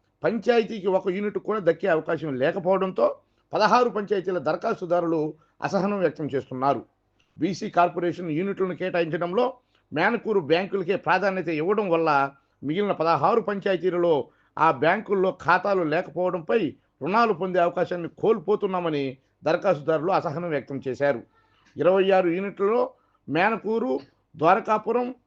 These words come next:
భీమవరం పంచాయతీలకు పంతొమ్మిది యూనిట్లు పోతే, మిగిలిన పదహారు పంచాయతీలకు ఏడు యూనిట్లు ఏ ప్రాతిపదికన కేటాయిస్తారో వేచి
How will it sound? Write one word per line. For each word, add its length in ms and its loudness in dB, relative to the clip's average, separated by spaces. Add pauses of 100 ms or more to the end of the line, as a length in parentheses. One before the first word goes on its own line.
(120)
భీమవరం 480 0
పంచాయతీలకు 600 -2
పంతొమ్మిది 480 -4
యూనిట్లు 280 -4
పోతే, 560 0 (260)
మిగిలిన 260 0
పదహారు 480 2
పంచాయతీలకు 680 -2
ఏడు 280 0
యూనిట్లు 540 -4 (320)
ఏ 260 6
ప్రాతిపదికన 680 -4
కేటాయిస్తారో 600 -4
వేచి 260 -2